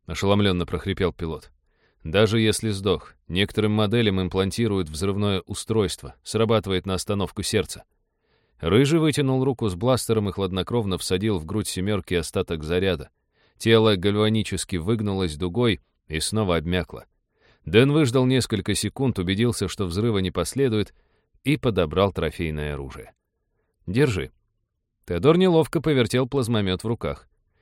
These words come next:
«Слушай, я понимаю, что момент неподходящий, вопрос дебильный, но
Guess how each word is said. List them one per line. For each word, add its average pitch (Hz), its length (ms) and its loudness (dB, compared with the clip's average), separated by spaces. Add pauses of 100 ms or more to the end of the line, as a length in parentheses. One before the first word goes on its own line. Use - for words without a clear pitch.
(180)
«Слушай, 85 460 -2 (380)
я 85 220 4
понимаю, 104 520 2
что - 180 -6
момент 92 340 0
неподходящий, 95 760 -2
вопрос 120 380 2
дебильный, 90 400 -2
но 92 260 0